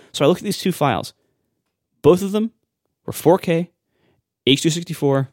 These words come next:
M four V files, exported from the Photos app for Mac, just like all of the other files.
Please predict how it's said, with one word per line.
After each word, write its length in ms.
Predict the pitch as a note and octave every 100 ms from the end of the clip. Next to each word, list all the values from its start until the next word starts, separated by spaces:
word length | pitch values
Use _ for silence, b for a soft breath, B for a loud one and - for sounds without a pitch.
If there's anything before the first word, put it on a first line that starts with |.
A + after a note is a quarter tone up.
| _ _ -
M 140 | B2
four 180 | C3+ C#3
V 140 | B2 A#2
files, 500 | A2+ A2+ A2+ - _ _ _ _ _ _ _ _
exported 420 | C#3 D#3 F#3+ G3 F3+
from 320 | - D#3+ F3+
the 80 | F3+
Photos 320 | D#3+ D#3 D3
app 160 | D#3
for 120 | - D3
Mac, 300 | A2+ A#2 - _ _ _ -
just 300 | A2 D#3+ -
like 180 | D#3+ D#3 -
all 340 | B2+ C3+ C#3 -
of 140 | B2+
the 140 | B2+ A2+
other 320 | A2 G#2+ G#2+
files. 560 | - - - - -